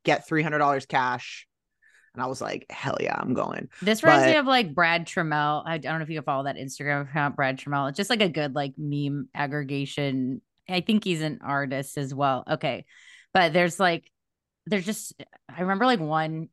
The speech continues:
Speaker 2: ins-, it's a very funny Instagram, but it was, like, one compilation. It's like, there's just too many people with, like, that, like, really, like, soy face, like, "Oh," like, YouTube thing that's like, "I will teach you how to make one million dollars in one month." And it's like, there's just not, that's
Speaker 1: There
Speaker 2: not
Speaker 1: can't
Speaker 2: real.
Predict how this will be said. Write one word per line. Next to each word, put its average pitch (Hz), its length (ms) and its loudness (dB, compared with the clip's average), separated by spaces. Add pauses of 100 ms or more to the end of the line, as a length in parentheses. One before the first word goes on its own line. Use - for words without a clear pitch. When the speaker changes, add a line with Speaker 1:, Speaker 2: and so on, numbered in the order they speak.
(120)
Speaker 2:
ins-, 151 240 -8
it's 185 140 -4
a 180 40 0
very 180 200 4
funny 139 240 -2
Instagram, 135 340 -6
but 160 220 2
it 160 100 -4
was, 170 140 0
like, 165 180 -2
one 151 200 -2
compilation. 156 540 -2
It's 151 100 -6
like, 170 100 0
there's 180 220 2
just 196 240 -6
too 233 160 0
many 247 240 2
people 180 680 -2 (460)
with, 170 220 0
like, 156 320 0
that, 151 180 0
like, 165 220 -2
really, 165 320 -2
like, 143 260 -4
soy 156 580 0
face, 156 400 -2
like, 156 200 -2
"Oh," 214 340 0
like, 180 160 -2
YouTube 165 480 -4
thing 175 140 -2
that's 160 120 -4
like, 151 200 -4
"I 226 140 4
will 233 120 6
teach 226 220 2
you 226 80 6
how 214 100 6
to 208 100 6
make 202 160 6
one 202 200 4
million 190 280 2
dollars 170 360 -4
in 180 120 -4
one 165 200 -4
month." 156 240 -4
And 160 100 -6
it's 160 100 -10
like, 151 220 -4 (180)
there's 202 200 0
just 208 320 -4
not, 156 320 -2 (760)
that's 202 220 2
Speaker 1:
There 165 100 8
Speaker 2:
not 302 120 6
Speaker 1:
can't 147 160 4
Speaker 2:
real. 175 500 0